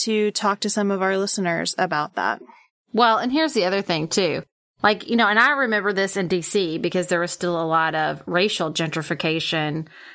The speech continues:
Speaker 2: and neighborhoods and economic gentrification. Like, when we lived there, and it was very sort of,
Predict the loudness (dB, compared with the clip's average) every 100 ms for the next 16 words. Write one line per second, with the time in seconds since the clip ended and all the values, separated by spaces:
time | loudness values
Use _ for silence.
0 | -12 -2 0 0 -2 -4 -2 0 0 0
1 | 0 -2 -2 -2 -2 0 0 0 -2 -4
2 | -4 -4 -4 -2 -2 0 -2 -2 -2 -4
3 | -4 -2 -2 0 0 0 -2 0 0 2
4 | 0 0 -2 -2 -2 -2 -2 0 0 0
5 | -2 -2 -2 0 0 0 -2 -6